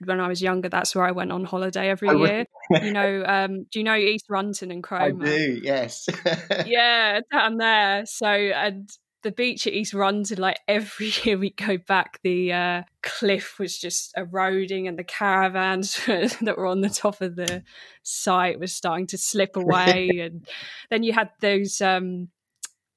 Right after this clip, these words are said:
Speaker 1: oh, what are they? Those little war huts and stuff, uh, on the beach as well.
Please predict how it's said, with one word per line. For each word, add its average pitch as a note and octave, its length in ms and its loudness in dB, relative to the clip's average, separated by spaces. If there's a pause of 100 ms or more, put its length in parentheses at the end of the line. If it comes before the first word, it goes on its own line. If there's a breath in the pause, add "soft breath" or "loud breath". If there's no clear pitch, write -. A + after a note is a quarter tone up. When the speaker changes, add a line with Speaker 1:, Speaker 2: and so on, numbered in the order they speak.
(220)
Speaker 1:
oh, A3 260 2
what G#3+ 160 -2
are G3+ 40 -2
they? G3 140 0
Those G3+ 180 -2
little G3 180 -2
war G3+ 320 0
huts G3 420 -2
and F#3 140 -6
stuff, - 560 -6 (380)
uh, F3+ 140 0
on F#3+ 160 -2
the F#3 80 -4
beach F#3+ 400 0
as F#3 120 -10
well. F#3 340 -2